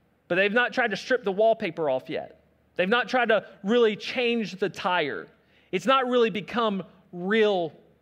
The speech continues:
to them. I mimic Peter's desire in the fact that I desire that you know you have a correct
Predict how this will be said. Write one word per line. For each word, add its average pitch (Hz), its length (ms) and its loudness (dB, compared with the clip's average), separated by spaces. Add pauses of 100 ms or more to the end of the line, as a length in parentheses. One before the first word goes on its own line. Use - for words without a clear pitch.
to 180 120 -4
them. 143 380 -6 (580)
I 208 140 2
mimic 202 560 -2
Peter's 185 560 -2 (220)
desire 180 580 2
in 185 240 -4
the 165 60 -4
fact 190 580 -2
that 165 460 0 (1080)
I 180 120 2
desire 165 840 0
that 156 300 -6
you 180 80 -6
know 175 380 2
you 165 140 -6
have 165 120 -2
a 160 60 -4
correct 180 680 -2